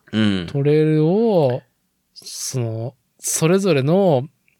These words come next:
Speaker 2: インスピレーションで<laughs> 攻め、攻めて、ね、それぞれがふむふむと言ったりとか、これ想像だけど、ここ行ける？みたいなところを、みんなが、集った十何人が、こう、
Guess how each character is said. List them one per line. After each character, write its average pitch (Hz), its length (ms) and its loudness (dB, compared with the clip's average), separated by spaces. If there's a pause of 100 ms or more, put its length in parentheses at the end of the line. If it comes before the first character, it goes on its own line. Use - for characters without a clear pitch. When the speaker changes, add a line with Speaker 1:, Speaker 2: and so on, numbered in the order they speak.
(100)
Speaker 2:
イ 180 120 0
ン 170 80 2
ス - 100 -10
ピ - 80 0
レ - 80 4
ー - 100 -8
シ - 140 0
ョ - 180 -4
ン - 40 2
で 156 80 2 (420)
<laughs> 269 320 -4
攻 - 400 2
め、 214 100 4 (420)
攻 240 220 0
め 196 140 2
て、 220 480 2 (840)
ね、 208 240 2
そ - 240 -2
れ 214 80 0
ぞ 190 160 0
れ 156 100 2
が 202 140 0
ふ 180 160 0
む 165 160 2
ふ 110 100 -4
む 131 140 0
と 123 100 -4
言 120 80 0
っ - 40 -8
た 160 160 -2
り 139 80 0
と 139 100 -2
か、 226 360 0 (220)
こ 294 60 2
れ 262 40 2
想 285 280 0
像 302 160 0
だ 285 100 0
け 247 120 -2
ど、 233 440 0 (760)
こ - 120 -10
こ 175 160 0
行 165 120 0
け 202 160 0
る？ 240 180 2
み 254 140 0
た 185 120 0
い 147 60 2
な 139 100 0
と 143 120 0
こ 151 120 0
ろ 143 120 2
を、 156 760 2 (200)
み 143 100 2
ん 143 60 2
な 143 140 2
が、 139 600 0 (220)
集 147 140 -4
っ 139 60 -6
た 127 160 0
十 127 260 0
何 127 240 2
人 113 160 -4
が、 156 480 0
こ 156 120 -6
う、 185 80 -14